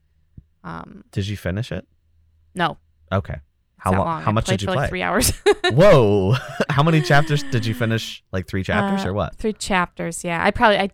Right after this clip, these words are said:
Speaker 1: probably played for, like, two hours.
Speaker 2: Okay.
Speaker 1: I would have to check. But, um, yeah, it's, I, I played the first three chapters. There's only four, but it's very accelerated. The timeline is very accelerated.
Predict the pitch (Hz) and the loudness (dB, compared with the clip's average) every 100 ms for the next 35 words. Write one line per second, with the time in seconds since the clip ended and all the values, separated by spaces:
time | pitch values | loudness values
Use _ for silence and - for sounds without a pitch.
0 | _ - 190 170 160 - - - - - | _ -6 -4 -4 -12 -12 -18 -18 -14 -14
1 | - - - - 98 95 - 190 185 - | -14 -16 -18 -6 -4 -2 -2 -2 -4 -8
2 | 175 - - - - 190 185 175 175 170 | -14 -14 -16 -6 0 2 2 -2 -10 -18
3 | _ _ _ _ _ _ _ 190 170 - | _ _ _ _ _ _ _ -6 -6 -4
4 | - - 180 _ - 185 - 190 190 - | -4 -4 -8 _ -8 -8 -6 -8 -8 -8
5 | 196 - - 185 185 170 160 - 160 156 | -8 -10 -12 -12 -10 -10 -12 -12 -12 -12
6 | - 165 170 175 - 175 156 151 - - | -14 -12 -12 -12 -8 -6 -6 -8 -4 -2
7 | - 196 185 - 202 214 196 - 185 175 | -2 -6 -6 -6 -4 -2 -4 -4 -4 -2
8 | 160 151 - - - 214 226 190 175 170 | -4 -8 -12 -14 -4 -2 -2 -4 -8 -6
9 | 175 170 160 - 151 151 78 - - | -6 -6 -8 -8 -8 -10 -12 -14 -18